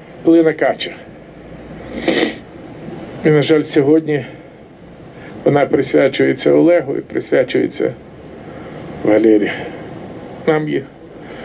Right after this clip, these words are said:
буде дуже не вистачати. І це справжні українці, справжні воїни, справжні лицарі майбутнього.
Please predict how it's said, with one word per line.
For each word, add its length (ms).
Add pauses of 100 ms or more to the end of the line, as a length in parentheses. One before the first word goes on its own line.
(440)
буде 240
дуже 340
не 120
вистачати. 760
І 80
це 360 (160)
справжні 640
українці, 720
справжні 680
воїни, 480 (840)
справжні 680
лицарі 680 (520)
майбутнього. 640